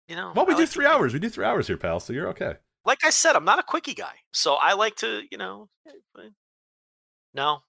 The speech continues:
Speaker 1: that one didn't work. Listen, they all can't be winners. All right, so listen.
Speaker 2: <laughs>
Speaker 1: The, <laughs> the,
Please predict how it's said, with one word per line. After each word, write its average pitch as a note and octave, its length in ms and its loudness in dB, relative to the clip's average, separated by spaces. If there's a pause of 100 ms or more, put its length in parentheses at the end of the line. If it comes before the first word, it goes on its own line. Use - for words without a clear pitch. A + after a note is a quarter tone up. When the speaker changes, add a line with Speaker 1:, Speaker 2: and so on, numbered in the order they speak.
Speaker 1:
that B2 140 -4
one C3 120 -12
didn't C#3 200 -8
work. - 220 -10 (100)
Listen, F3 240 -2
they B2+ 100 -2
all C3 100 4
can't A#2+ 220 -10
be G#2 80 -12
winners. F#2+ 400 -12
All D3+ 60 4
right, C#3+ 120 2
so - 180 2
listen. G#3+ 420 2
Speaker 2:
<laughs> A3 40 -8 (680)
Speaker 1:
The, A3 260 4 (240)
<laughs> - 1040 -6
the, - 640 0